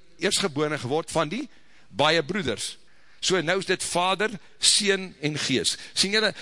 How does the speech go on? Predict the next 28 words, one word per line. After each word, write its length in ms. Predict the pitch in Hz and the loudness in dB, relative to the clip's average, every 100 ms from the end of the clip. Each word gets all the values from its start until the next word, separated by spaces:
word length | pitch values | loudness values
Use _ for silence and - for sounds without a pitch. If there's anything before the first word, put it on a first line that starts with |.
| - - | -6 0
drie 200 | 196 233 214 | 0 0 0
enige 300 | 240 214 - | 2 0 0
God 180 | 196 180 | 2 2
het 120 | - 180 | 2 2
eindelijk 240 | 190 139 | 2 2
menig 320 | 139 165 127 120 | 2 2 2 -2
God 160 | 104 - | -6 -6
geword. 380 | 80 - - - _ _ _ _ _ _ _ _ | -10 -12 -20 -20 _ _ _ _ _ _ _ _
Verstaan 240 | - - 175 | -6 0 2
julle 160 | 180 | 2
wat 140 | 165 170 | 2 0
ek, 80 | 160 | 0
wat 120 | 151 | 0
ek 60 | 151 | 2
daarmee 260 | 151 151 143 | 2 2 0
bedoel? 300 | 131 110 90 - - - | 0 -2 -4 -14 -20 -4
Want 200 | 135 202 | -2 0
ons 140 | 214 175 | 0 0
is 80 | - | -2
ingesluit, 520 | 226 254 202 - 117 | -2 0 0 0 0
dis 160 | 175 175 | 0 0
wat 160 | 143 | -2
Jesus 280 | 180 170 165 | -2 -2 0
sê, 140 | 190 151 | 0 0
hy 60 | |
sê, 120 | 170 170 | 0 -4
"Ek 180 | - | -2
bid 180 | 120 220 | -2 -2